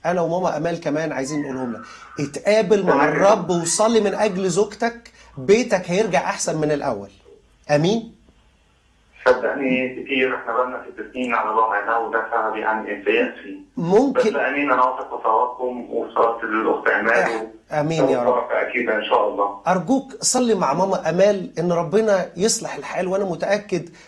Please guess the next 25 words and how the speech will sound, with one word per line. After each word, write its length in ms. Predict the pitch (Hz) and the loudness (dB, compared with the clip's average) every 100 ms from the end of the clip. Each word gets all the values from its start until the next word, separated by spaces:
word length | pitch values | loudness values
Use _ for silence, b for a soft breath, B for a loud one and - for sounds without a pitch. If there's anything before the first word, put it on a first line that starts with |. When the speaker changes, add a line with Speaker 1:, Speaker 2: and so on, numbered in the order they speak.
| B | B
Speaker 1:
إن 100 | 143 | -2
الرب 340 | 160 180 214 160 | 2 2 2 0
هيعمل 360 | 170 190 185 | 0 0 0
معجزة 420 | 156 139 143 165 156 | -2 -2 -2 -2 -2
بنعمة 320 | 160 170 151 | -2 -2 -4
الرب 280 | 147 160 147 | -2 -4 -2
يسوع 240 | 135 151 | -4 -4
في 160 | 135 120 | -8 -10
بيتك. 280 | 117 110 113 B - | -12 -12 -16 B -4
غمض 360 | 147 254 240 196 | 2 2 2 2
عينك 280 | 240 233 190 | 0 0 -2
معايا 420 | 165 220 240 240 B B - | -4 -2 -2 -6 B B 0
واسمع 340 | 214 - 190 | 0 2 -2
الصلاة، 380 | 185 - 226 262 | -2 -2 0 0
ولو 180 | 254 202 | 0 2
قالت 180 | 208 254 | 2 2
لك 60 | |
Speaker 2:
تمام. 180 | 247 - | 2 0
Speaker 1:
على 160 | 175 190 | 2 2
صلاة 480 | 220 240 269 - - _ - | 2 2 2 -2 -6 _ -6
كمان 240 | 214 208 226 | -2 2 4
ردد 340 | 202 - 135 | 4 2 -2
وراها. 420 | 123 117 104 - - _ _ | -2 -2 -4 -12 -20 _ _
يا 100 | 156 | 0
رب. 180 | 120 | 0